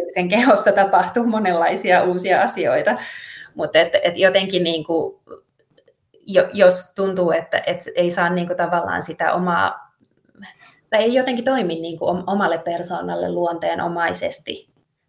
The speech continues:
tai jotenkin ei, ei pysty niinku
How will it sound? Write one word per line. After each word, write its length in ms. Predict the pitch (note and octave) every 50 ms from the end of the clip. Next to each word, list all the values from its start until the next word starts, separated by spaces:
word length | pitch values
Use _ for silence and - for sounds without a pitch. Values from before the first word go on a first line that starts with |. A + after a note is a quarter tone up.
| _ _
tai 320 | - E3 D3+ D3 D3 - -
jotenkin 720 | - F3+ F3 F3 F#3 F3+ F3 E3+ D#3 D#3 - - - - - -
ei, 220 | F#3 E3+ E3 -
ei 140 | - F3+ F3
pysty 380 | F3 A3 G#3+ G#3 - - - D3+
niinku 460 | D3+ - - - - - - -